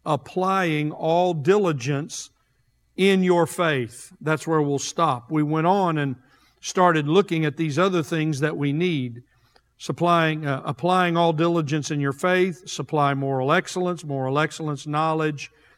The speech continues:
and then he goes on. We need all of those other things, but tonight I want us to pause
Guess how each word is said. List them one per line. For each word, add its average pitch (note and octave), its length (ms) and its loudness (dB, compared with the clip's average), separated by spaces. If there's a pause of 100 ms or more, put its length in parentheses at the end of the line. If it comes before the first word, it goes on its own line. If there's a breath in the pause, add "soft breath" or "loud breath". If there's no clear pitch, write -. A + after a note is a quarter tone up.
(120)
and D3 220 0
then D#3+ 140 2
he D#3+ 80 2
goes D3 360 0
on. C3+ 400 -4 (360)
We E3 160 2
need E3+ 220 4
all F3+ 260 6
of E3 100 0
those D#3+ 240 0
other D3+ 200 2
things, E3 480 -2
but D3+ 160 -4
tonight E3+ 360 0
I E3+ 60 0
want E3 220 -2
us D#3 120 -6
to D3+ 100 -12
pause D#3+ 680 0